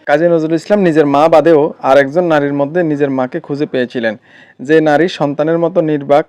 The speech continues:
ও প্রায় স্মৃতিশক্তিহীন কবি নজরুলকে মায়ের ভালোবাসায় আবদ্ধ রেখেছিলেন।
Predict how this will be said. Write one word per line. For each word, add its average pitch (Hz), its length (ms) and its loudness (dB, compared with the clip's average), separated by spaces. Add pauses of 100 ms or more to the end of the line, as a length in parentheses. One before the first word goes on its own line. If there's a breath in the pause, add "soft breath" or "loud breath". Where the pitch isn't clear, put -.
(100)
ও 147 160 -2
প্রায় 143 260 -2
স্মৃতিশক্তিহীন 160 960 -10
কবি 147 200 -2
নজরুলকে 143 600 -4
মায়ের 131 320 -2
ভালোবাসায় 147 540 0
আবদ্ধ 131 360 -4
রেখেছিলেন। 123 480 -6